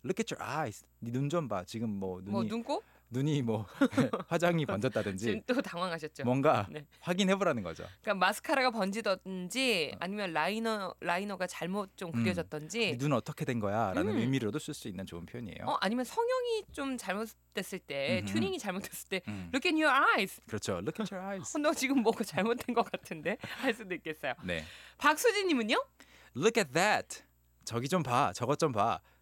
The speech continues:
Speaker 1: 송준-, 송중기 is over there." "송중기가
Speaker 2: 어.
Speaker 1: 저쪽에 있어"라고 하셨는데,
Speaker 2: 와.
Speaker 1: 이때 이 문장을 이렇게 표현하고 싶다면
Speaker 2: 네.
Speaker 1: "Look over there."
Speaker 2: Look over there.
Speaker 1: "Look over there."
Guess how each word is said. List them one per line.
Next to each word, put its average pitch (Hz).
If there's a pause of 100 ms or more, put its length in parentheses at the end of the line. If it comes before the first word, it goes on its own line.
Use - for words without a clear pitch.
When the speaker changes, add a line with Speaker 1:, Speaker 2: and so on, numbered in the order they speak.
Speaker 1:
송준-, 190
송중기 202
is 127
over 160
there." 160 (340)
"송중기가 190
Speaker 2:
어. -
Speaker 1:
저쪽에 120
있어"라고 95
하셨는데, 107 (360)
Speaker 2:
와. 185
Speaker 1:
이때 151 (400)
이 127
문장을 101
이렇게 107
표현하고 139
싶다면 101
Speaker 2:
네. 175
Speaker 1:
"Look - (300)
over 185
there." 160 (340)
Speaker 2:
Look 339 (580)
over 320
there. 311
Speaker 1:
"Look 220
over 190
there." 151